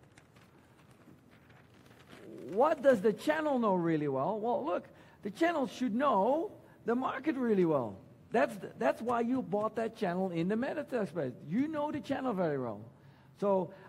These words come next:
I have to assume at this point, that's not necessarily the case, but at this point I have to assume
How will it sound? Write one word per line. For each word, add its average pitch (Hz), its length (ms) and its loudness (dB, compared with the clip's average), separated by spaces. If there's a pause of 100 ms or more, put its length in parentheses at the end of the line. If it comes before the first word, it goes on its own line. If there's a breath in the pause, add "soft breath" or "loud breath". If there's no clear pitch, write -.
I 190 140 2
have 262 340 0
to 269 140 -6
assume 208 580 -4 (160)
at 165 160 -4
this 190 160 0
point, 208 420 -4
that's 175 160 -2
not 214 200 0
necessarily 185 520 -2
the 151 60 -4
case, 214 240 0
but 196 100 -4
at 165 60 -4
this 247 160 -6
point - 280 -4
I 202 100 -2
have 254 200 -2
to 233 80 -6
assume 185 380 -2